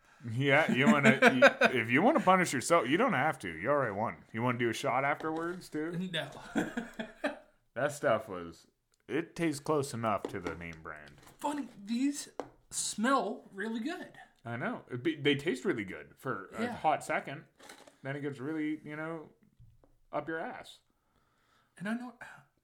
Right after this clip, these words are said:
Speaker 2: I eat Pringles a stupid way, which I shouldn't do these ones, to where, like, I put the, the seasoning side down on my
Speaker 1: Or
Speaker 2: tongue.
Speaker 1: tongue, yeah.
Speaker 2: <laughs>
Speaker 1: Yeah.
Speaker 2: You know, no, no.
Speaker 1: No?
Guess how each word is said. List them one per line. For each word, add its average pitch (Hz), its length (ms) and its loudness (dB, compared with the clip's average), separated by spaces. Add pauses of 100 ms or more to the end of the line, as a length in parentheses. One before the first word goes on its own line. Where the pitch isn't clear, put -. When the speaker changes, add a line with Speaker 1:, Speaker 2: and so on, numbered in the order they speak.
(140)
Speaker 2:
I 208 200 -12
eat 214 220 -14
Pringles 220 480 -6
a 170 60 -8
stupid 185 760 -2
way, 160 400 -4 (880)
which - 140 -8
I 160 80 -4
shouldn't 185 320 -4
do 170 180 -6
these 160 260 -8
ones, 190 260 -8
to - 160 -20
where, 156 240 -8
like, 143 300 -10 (100)
I 135 60 -14 (100)
put - 220 -14 (180)
the, 151 100 -12 (300)
the 165 180 -6
seasoning 180 800 -10
side 165 420 -8
down 165 260 -10
on 165 100 -10
my 160 100 -8
Speaker 1:
Or 156 40 -6 (120)
Speaker 2:
tongue. 175 180 -4
Speaker 1:
tongue, 123 380 0
yeah. 101 240 -2 (320)
Speaker 2:
<laughs> 233 80 -6 (1300)
Speaker 1:
Yeah. 95 200 -6 (280)
Speaker 2:
You 226 100 -4
know, 175 140 -2 (440)
no, 147 60 -20 (460)
no. 147 100 -18 (540)
Speaker 1:
No? 117 240 -4